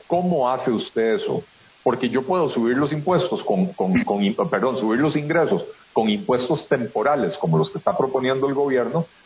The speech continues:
que la discusión de si son temporales o permanentes la dejamos para otro momento.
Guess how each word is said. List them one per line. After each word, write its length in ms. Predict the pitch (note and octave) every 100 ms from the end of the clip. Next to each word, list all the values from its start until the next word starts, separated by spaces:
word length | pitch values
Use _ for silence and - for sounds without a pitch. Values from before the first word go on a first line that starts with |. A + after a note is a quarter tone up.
| -
que 300 | F#2+ G2 - - - -
la 120 | A2
discusión 420 | A#2 A2+ A#2+ D3+
de 80 | F3+
si 120 | D#3
son 180 | D3+ E3
temporales 500 | F3 D#3 B2+ C#3+ E3+
o 80 | C#3+
permanentes 680 | - G2 G2 C3 F3 C#3+ - G#2+
la 140 | G2
dejamos 280 | F#2+ B2 C#3+
para 180 | C#3+ C#3
otro 160 | C#3
momento. 340 | A#2 B2+ D3+